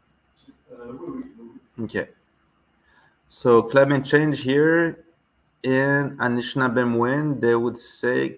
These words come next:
Speaker 2: Ka'ani Pakanisek Ejigijga Kakikak. It means like, um, I see that this is the day. In Akikak, it's, uh, the, the, the,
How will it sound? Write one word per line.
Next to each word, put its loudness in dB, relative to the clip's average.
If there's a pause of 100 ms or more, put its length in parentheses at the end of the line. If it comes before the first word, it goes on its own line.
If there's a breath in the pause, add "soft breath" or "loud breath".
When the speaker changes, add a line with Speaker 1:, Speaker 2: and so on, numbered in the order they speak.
Speaker 2:
Ka'ani 0 (200)
Pakanisek 0 (920)
Ejigijga -4
Kakikak. -8
It -16 (140)
means -4
like, -4 (1120)
um, -4 (140)
I 0
see -2
that 0 (180)
this -10
is -12
the 4
day. 2 (800)
In -4
Akikak, -6
it's, -10
uh, 0
the, -6
the, -10 (1200)
the, -6